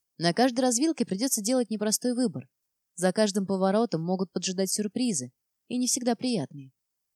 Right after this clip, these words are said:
Оставаться на месте, свернуть или идти вперед — решать только вам. Но каждое решение станет уроком,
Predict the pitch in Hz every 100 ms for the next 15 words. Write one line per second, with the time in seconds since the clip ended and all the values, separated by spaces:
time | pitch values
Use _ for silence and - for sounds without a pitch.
0 | _ _ _ - 185 - 294 359 277 214
1 | 220 285 190 - 185 185 247 - 170 175
2 | 208 190 202 202 269 - _ _ _ -
3 | 254 226 277 - 247 - 233 180 127 _
4 | _ _ _ _ - 190 202 262 277 240
5 | 247 226 - 285 254 170 - 214 220 254
6 | 269 233 135 131